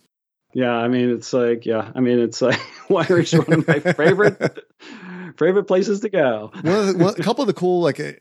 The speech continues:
Speaker 2: kind of, uh, experience situations that I saw as far as the, that it's mixing the wine and experiences is they have, like, the Napa Valley Wine Train, and they also have, like, hot balloon air rides, you know, that you can do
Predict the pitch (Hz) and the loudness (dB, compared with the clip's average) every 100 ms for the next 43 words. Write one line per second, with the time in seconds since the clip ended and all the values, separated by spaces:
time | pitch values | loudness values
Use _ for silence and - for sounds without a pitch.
0 | 160 151 147 127 123 127 131 131 - 139 | -6 -4 -2 -2 -2 -4 -4 -6 0 4
1 | 156 170 - - - 113 107 - 110 110 | 4 4 0 -6 -6 -4 -4 -4 -4 -4
2 | 107 117 113 117 71 73 - 131 123 117 | -4 -4 -2 -2 -6 -12 2 4 4 2
3 | 113 123 110 104 - _ 143 131 127 120 | -4 -4 -8 -10 -16 _ -10 -6 -4 -4
4 | 110 139 147 147 147 135 127 120 113 - | -2 -2 0 -2 -2 0 0 0 -2 -2
5 | 160 156 139 117 - - - _ 120 123 | 0 0 0 -4 -6 -18 -20 _ -2 0
6 | 110 123 131 123 117 123 131 123 127 113 | 2 2 2 0 0 -2 -2 0 2 0
7 | 107 131 135 151 147 147 143 - 131 135 | -2 -4 -4 -4 -2 -4 -6 -4 0 2
8 | 127 123 123 120 117 113 123 131 120 131 | 4 2 2 2 2 0 0 -2 0 0
9 | 143 123 120 - 127 117 113 104 107 107 | 0 -2 -8 -8 -2 2 4 2 0 -4
10 | 107 104 113 117 107 107 107 | -4 -4 -8 -8 -6 -4 -4